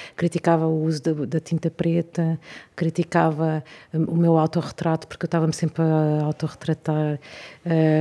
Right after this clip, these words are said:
hum, criticava a paleta suja. E então esse grande mestre, quando eu chego à faculdade para me aprimorar, eh, na pintura e me deparo com arte contemporânea e tenho de me, de me debruçar sobre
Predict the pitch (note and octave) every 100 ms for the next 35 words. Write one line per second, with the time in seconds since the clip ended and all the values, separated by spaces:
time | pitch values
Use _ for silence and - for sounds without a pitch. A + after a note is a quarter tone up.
0 | D#3 D#3+ D#3+ D3+ - E3+ F3 E3+ E3 E3+
1 | E3 D#3+ F3 - - F3 E3+ D#3+ E3 -
2 | - - - - E3+ F#3 F#3 G3 G3 G3
3 | - F3 G3 F#3+ F#3+ G3+ G3+ - G#3+ G3
4 | G3 - G3 F#3 - - F#3+ F#3+ F3+ -
5 | - F3+ E3+ F3 F3 - F#3 F3+ F3+ F#3
6 | E3 D#3 D3+ G#3+ E3 D#3+ D#3 E3+ - F3+
7 | - F3 F3+ D#3+ - E3 E3 - F3+ E3
8 | - E3 E3 - E3+ E3+ D#3+ F3 E3+ E3
9 | D#3 D#3 - F3 E3 D3+ D#3+ E3 D#3+ D#3+
10 | D#3 D#3 D3+ - - - - E3 F3+ F3
11 | E3+ E3 D#3+ D#3+ D#3+ D#3 D3+ D#3 D3+ D#3+
12 | E3+ - E3 -